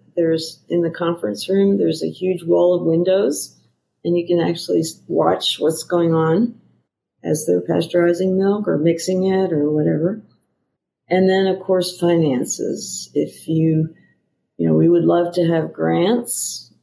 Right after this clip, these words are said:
We've had a couple of grants come in just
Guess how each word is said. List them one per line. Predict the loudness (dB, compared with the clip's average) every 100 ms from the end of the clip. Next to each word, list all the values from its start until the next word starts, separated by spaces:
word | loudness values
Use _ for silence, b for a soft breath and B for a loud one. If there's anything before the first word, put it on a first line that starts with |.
| _ _ -4
We've | -2 0
had | 0 0
a |
couple | -2 -4 0 -2
of | 0
grants | -2 -2 -4 -6
come | -6 -2 0
in | 0 2 2 0
just | -2 -4 -6 -14